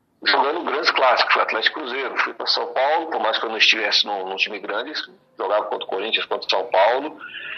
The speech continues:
tanto que o meu último jogo foi contra o São Paulo, em Rio Branco de Americana. Graças a Deus, não foi gol do Rogério Ceni de falta, não.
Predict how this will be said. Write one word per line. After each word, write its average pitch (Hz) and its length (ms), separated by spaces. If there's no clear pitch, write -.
tanto 104 220
que - 60
o 127 40
meu 127 140
último 127 260
jogo 123 160
foi 156 100
contra 160 140
o 160 40
São 165 200
Paulo, 127 320
em - 20
Rio 120 120
Branco 110 180
de 107 80
Americana. 101 640
Graças - 300
a - 40
Deus, 117 160
não - 80
foi 139 120
gol 139 140
do 139 80
Rogério 131 400
Ceni 127 180
de - 100
falta, - 300
não. - 240